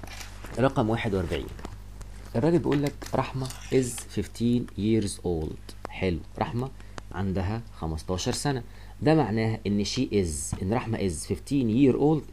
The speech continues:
لا، ما دام انت ما عملتش اه ولا ان ولا جبت بعدها اسم، يعني دي مش صفة مركبة،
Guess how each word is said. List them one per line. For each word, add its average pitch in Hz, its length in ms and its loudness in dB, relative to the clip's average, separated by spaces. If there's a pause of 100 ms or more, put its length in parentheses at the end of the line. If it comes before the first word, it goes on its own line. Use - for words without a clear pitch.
(160)
لا، 98 160 -2
ما 98 120 0
دام 135 140 4
انت 160 160 2
ما 110 100 2
عملتش 120 380 -2
اه 123 100 2
ولا 113 260 2
ان 120 100 0 (440)
ولا 139 180 6
جبت 139 200 2
بعدها 104 280 2
اسم، - 300 -6
يعني 80 120 0
دي 104 80 4
مش 104 120 0
صفة 120 140 0
مركبة، 120 400 0